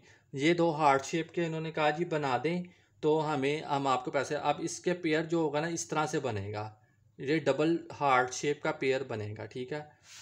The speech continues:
मतलब डबल साइड का एक होगा, इस पे हुक ज्वाइनर लग जाएगा और ऊपर से वो लग जाएगी हुक, और ये इस तरह से लटके वाला इयररिंग बन जाएगा, लॉन्ग इयररिंग, ठीक है, दिल वाला। मेरी तबीयत थोड़ी अपसेट है, तो इस वजह से मैं ज़्यादा वो नहीं कर रहा,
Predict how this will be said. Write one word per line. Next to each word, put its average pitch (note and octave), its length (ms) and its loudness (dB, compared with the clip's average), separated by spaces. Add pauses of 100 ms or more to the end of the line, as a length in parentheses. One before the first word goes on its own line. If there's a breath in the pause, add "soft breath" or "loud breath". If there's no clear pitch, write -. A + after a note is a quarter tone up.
(160 loud breath)
मतलब E3 200 2
डबल D3+ 260 4
साइड D#3+ 340 2
का F3 100 4
एक D#3 300 0
होगा, E3+ 280 2
इस E3+ 160 -2
पे F3 140 2
हुक E3 340 0
ज्वाइनर C#3 420 2
लग F3 200 4
जाएगा F3+ 440 2 (280 soft breath)
और D#3 120 4
ऊपर D#3+ 180 0
से E3+ 160 0
वो D#3 160 4
लग D#3 240 2
जाएगी D#3 200 0
हुक, D3 420 -2 (240 loud breath)
और D3+ 180 0
ये D3+ 100 4
इस C#3+ 140 -2
तरह D3 120 -2
से D#3+ 120 -4
लटके C#3 760 -2
वाला C3+ 460 -2 (180)
इयररिंग B2 320 0
बन A#2+ 160 -2
जाएगा, A#2+ 200 -4
लॉन्ग G#2+ 300 -2
इयररिंग, G#2+ 240 -6
ठीक B2 200 -8
है, E3 120 0
दिल B2 200 -2
वाला। A2+ 300 -4 (340 soft breath)
मेरी C3+ 120 -6
तबीयत C#3 380 -4
थोड़ी C#3 180 -2
अपसेट D#3+ 420 -4
है, F3 220 -6 (380 soft breath)
तो C#3 120 -6
इस C3 160 -10
वजह C3+ 180 0
से C#3 60 -4
मैं C3 180 -6
ज़्यादा B2 300 -2
वो B2+ 200 -4
नहीं D3 120 -6
कर C#3+ 140 0
रहा, D#3 280 -4